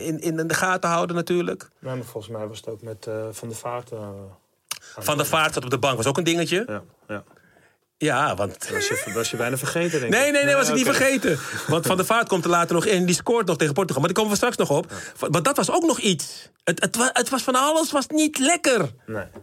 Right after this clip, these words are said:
Speaker 2: nee. Nee, wat ik al eerder aangaf, weet je, het, zeg maar, het ac-, de acceptatie van een bepaalde rol, die was er niet. En is dat logisch? Ja, natuurlijk is dat eigenlijk logisch. Alleen op een toernooi mag dat niet tellen. Alleen als dat te veel telt, ja, dat, dan,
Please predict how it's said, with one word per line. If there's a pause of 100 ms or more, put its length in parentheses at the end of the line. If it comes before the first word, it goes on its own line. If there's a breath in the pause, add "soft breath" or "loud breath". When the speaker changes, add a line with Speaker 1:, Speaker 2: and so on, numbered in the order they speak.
(220)
Speaker 2:
nee. (120)
Nee,
wat
ik
al
eerder
aangaf,
weet
je, (220)
het,
zeg
maar, (120)
het
ac-,
de
acceptatie
van
een
bepaalde
rol,
die
was (480 loud breath)
er
niet.
En
is
dat
logisch? (100)
Ja,
natuurlijk
is
dat
eigenlijk
logisch.
Alleen
op
een
toernooi (320 loud breath)
mag
dat
niet
tellen. (540 soft breath)
Alleen
als
dat
te
veel
telt,
ja,
dat,
dan,